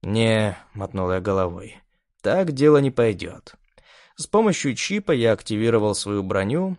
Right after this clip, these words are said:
за исключением шлема. Хотелось еще за спину закинуть себе автомат, но это было лишнее.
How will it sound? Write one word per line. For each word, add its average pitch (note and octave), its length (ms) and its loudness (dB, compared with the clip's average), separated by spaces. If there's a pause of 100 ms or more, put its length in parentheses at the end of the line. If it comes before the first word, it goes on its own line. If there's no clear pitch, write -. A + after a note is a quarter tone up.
за F#2 180 -6
исключением A2+ 680 -4
шлема. A2+ 580 0 (320)
Хотелось F#3 500 2
еще F#3 260 -2
за F#3 140 2
спину F3+ 340 -2
закинуть D3+ 480 0
себе C#3 280 2
автомат, C#3+ 760 0
но G2 220 -8
это F#2+ 140 -2
было A2 200 0
лишнее. - 580 -4